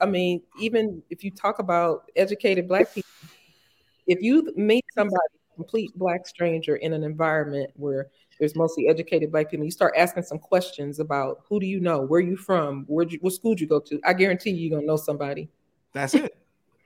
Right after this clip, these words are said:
Speaker 1: So that shows you how small our, our world is in, in this particular area. So,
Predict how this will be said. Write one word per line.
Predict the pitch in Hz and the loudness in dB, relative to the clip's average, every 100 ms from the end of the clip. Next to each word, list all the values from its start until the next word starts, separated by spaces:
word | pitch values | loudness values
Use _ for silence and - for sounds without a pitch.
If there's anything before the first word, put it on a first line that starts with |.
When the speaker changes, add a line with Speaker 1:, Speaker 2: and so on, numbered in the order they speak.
| _ _ - | _ _ 8
Speaker 1:
So | 220 | 10
that | 226 277 | 12 10
shows | - 254 277 | 8 10 10
you | 220 214 | 8 4
how | 202 | 4
small | 202 - 202 214 196 170 165 185 - _ _ _ _ _ _ | 2 2 6 6 6 4 0 -6 -16 _ _ _ _ _ _
our, | 170 170 160 - | 4 6 6 4
our | - 175 160 | 4 4 4
world | 180 208 185 | 4 6 6
is | 180 175 | 2 2
in, | 175 170 - | -2 -2 0
in | 170 170 | 0 0
this | 180 | -2
particular | 170 160 175 160 - | -6 -4 -2 -2 0
area. | 208 185 160 | 2 4 2
So, | 170 160 160 165 | 0 0 0 -4